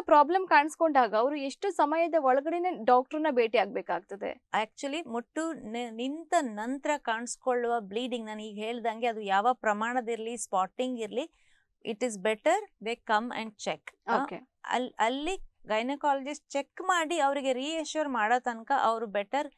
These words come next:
Speaker 2: ಯಾವುದೇ ಪ್ರಮಾಣದ ಬ್ಲೀಡಿಂಗ್ ಆದ್ರೂ ಇಮಿಡಿಯೇಟ್ ಆಗಿ ಬಂದು ತೋರಿಸ್ಕೊಳ್ಳೋದು ಒಳ್ಳೇದು.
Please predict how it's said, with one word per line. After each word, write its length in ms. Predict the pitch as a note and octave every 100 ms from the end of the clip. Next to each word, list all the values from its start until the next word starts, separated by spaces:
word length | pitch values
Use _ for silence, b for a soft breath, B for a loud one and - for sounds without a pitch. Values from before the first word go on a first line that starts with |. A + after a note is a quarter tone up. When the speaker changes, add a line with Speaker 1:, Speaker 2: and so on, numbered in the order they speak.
| _ _ -
Speaker 2:
ಯಾವುದೇ 480 | G#3 A#3+ B3 E4
ಪ್ರಮಾಣದ 460 | G4 E4+ D4 C#4 B3+
ಬ್ಲೀಡಿಂಗ್ 460 | A3+ A#3 A#3+ A#3+ G#3+
ಆದ್ರೂ 380 | G3+ G3 D4 F#4 _ _ -
ಇಮಿಡಿಯೇಟ್ 420 | B3 D4 D#4+ C4
ಆಗಿ 180 | B3 A#3+
ಬಂದು 280 | A3+ A#3
ತೋರಿಸ್ಕೊಳ್ಳೋದು 680 | A#3+ A#3+ B3+ - A3 G#3+ B3
ಒಳ್ಳೇದು. 380 | G#3 F3+ E3 E3+